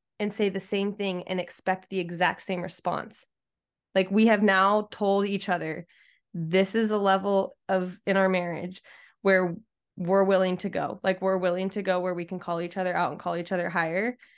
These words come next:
And we expect that of each other now. And it's no longer, like, a pointing fingers and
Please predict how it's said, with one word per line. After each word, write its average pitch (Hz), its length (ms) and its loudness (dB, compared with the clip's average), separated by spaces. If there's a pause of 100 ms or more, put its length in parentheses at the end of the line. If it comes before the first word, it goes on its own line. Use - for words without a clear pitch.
(320)
And 190 140 2
we 185 100 2
expect - 480 -8
that 214 140 0
of 233 120 2
each 247 200 -4
other 254 220 0
now. 262 300 -2
And 190 180 -2
it's - 220 -6
no 180 220 -2
longer, 175 420 -6
like, 170 240 -8
a 170 280 -6 (280)
pointing 190 340 4
fingers 175 680 0
and 165 340 -4